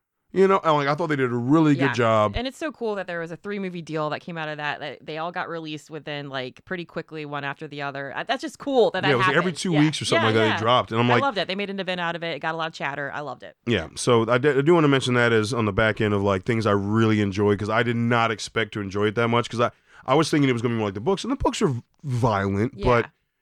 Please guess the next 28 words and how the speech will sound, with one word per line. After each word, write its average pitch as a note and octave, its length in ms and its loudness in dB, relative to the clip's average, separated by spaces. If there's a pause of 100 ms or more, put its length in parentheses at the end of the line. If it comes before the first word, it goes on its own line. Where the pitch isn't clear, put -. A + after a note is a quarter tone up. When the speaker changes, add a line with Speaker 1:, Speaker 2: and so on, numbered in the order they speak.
Speaker 1:
you D3 100 0
know, B2+ 140 4
as C3+ 120 2
a, C#3 120 2
as C3+ 180 4
a, A#2+ 180 4 (120)
you B2+ 100 -2
know, G2 300 -4
ten, A2 280 -4
eleven-year-old, G#2 600 2
like, F2 160 -4
I F2+ 40 -6
was F#2+ 80 -4
like, F2 140 -6
"Fuck - 340 -4
yeah, F#4+ 320 2
this F4 120 -2
shit's E4+ 160 -4
awesome," F4 500 2
you E4 80 0
know? D#4+ 260 -2
I, G3 120 0 (260)
I, D3 180 2
I - 20 0
graduated E3 420 2
from C#3+ 80 0
Goosebumps, C#3 580 2
Speaker 2:
Yeah. G#3+ 140 0